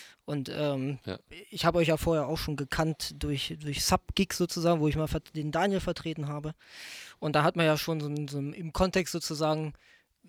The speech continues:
Speaker 1: habe ja schon gemerkt, äh, okay, was ist, was passiert musikalisch, wo sind, wo ist die Band, wo ist, äh, wo ist Miu? Genau, und da versucht man sich natürlich so einzugliedern, ähm, was Modern Retro Soul angeht. Ähm,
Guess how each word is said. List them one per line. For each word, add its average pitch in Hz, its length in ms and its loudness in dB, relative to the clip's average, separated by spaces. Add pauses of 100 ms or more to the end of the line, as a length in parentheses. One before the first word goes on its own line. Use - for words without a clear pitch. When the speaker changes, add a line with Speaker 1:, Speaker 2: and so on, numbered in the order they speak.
(360)
Speaker 1:
habe 151 220 -2
ja 139 100 -2
schon 143 160 -8
gemerkt, 135 380 -4
äh, 127 80 -14 (180)
okay, 151 340 0
was 135 180 0
ist, 147 180 -10
was 139 100 -2
passiert 190 320 -2
musikalisch, 165 720 2
wo 156 240 -2
sind, 175 320 2
wo 156 220 0
ist - 180 -8
die 151 80 -2
Band, 165 440 4
wo 147 120 -8
ist, - 220 -10
äh, 156 420 -6
wo 151 120 -4
ist - 180 -6
Miu? 165 380 2 (600)
Genau, 160 220 0
und 135 120 -2
da 151 60 2
versucht 165 300 2
man 196 80 8
sich 180 100 8
natürlich 170 260 4
so 160 100 0
einzugliedern, 196 840 4 (720)
ähm, 147 360 0 (180)
was 139 180 -2
Modern 143 240 0
Retro 143 280 -2
Soul - 220 -2
angeht. 170 460 0 (520)
Ähm, 127 360 -2